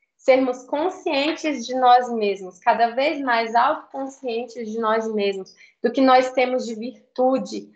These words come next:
do que nós temos de força e também do que nós temos a melhorar. Porque você não tem como enfrentar um inimigo e melhorar alguma coisa se você não reconhece, se você não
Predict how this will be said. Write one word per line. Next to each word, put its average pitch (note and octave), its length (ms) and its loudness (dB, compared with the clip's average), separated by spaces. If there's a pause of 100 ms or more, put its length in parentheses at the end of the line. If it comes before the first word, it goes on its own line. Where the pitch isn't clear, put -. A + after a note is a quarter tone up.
(160)
do A3 60 -8
que A3 100 -8
nós B3 240 4
temos B3 300 -4
de B3 100 -4 (220)
força C4+ 520 2 (280)
e B3 60 -14
também D4+ 320 0
do D#4 100 -6
que D4+ 100 -10
nós D4+ 280 -2
temos D4 340 -6
a C#4 100 -4
melhorar. C4+ 720 2 (380)
Porque C4+ 240 0
você D4+ 240 -6
não D#4 140 -4
tem F#4+ 160 0
como E4+ 240 0
enfrentar D#4 560 -4
um F4+ 40 -4
inimigo E4 460 -4
e C4+ 40 -6
melhorar C4 420 -2
alguma F4 320 -4
coisa D#4+ 220 -2
se D#4+ 140 -14
você D#4+ 280 -4
não D#4+ 140 -6
reconhece, D4 680 -4
se A#3 140 -16
você B3 340 -2
não B3+ 540 0